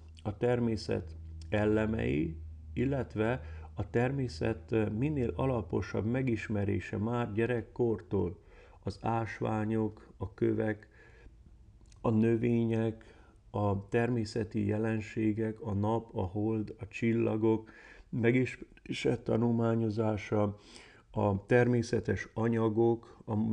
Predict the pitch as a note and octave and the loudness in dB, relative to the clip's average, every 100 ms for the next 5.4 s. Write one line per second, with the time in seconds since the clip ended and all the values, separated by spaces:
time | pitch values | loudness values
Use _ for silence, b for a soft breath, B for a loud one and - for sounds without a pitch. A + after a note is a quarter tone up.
0 | A2 - A2+ A2+ A2+ A2 A2+ A2 G#2+ G#2 | -2 -4 -2 2 4 6 4 4 0 0
1 | G2+ G2 A2+ G#2+ A2 A2 A2+ G#2+ A#2 A2+ | -2 0 -2 -2 -2 0 0 0 -2 -2
2 | G#2+ G2 A2+ A2+ G#2 G#2 G2+ G2 - B | -4 -4 -4 0 2 0 0 -4 -4 B
3 | B B - G#2+ G#2 A#2 G#2+ G#2 G#2+ A2 | B B -4 -4 -2 -4 -2 -2 0 0
4 | A2 - b b b b b _ _ _ | -2 -6 b b b b b _ _ _
5 | A#2+ A2+ A2 | -6 -2 0